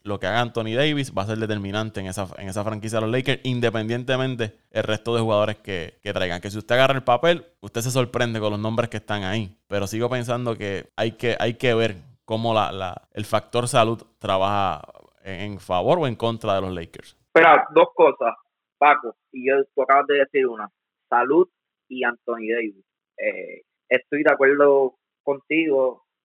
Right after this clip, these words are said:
Speaker 2: eh, Anthony Davis es el mejor jugador que tiene este equipo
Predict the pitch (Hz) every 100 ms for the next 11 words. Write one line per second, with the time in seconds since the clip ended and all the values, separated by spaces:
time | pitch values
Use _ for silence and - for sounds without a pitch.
0 | _ 120 120 117 117 123 143 139 135 214
1 | 180 196 165 143 185 202 131 156 - 127
2 | 139 - 117 - 131 - -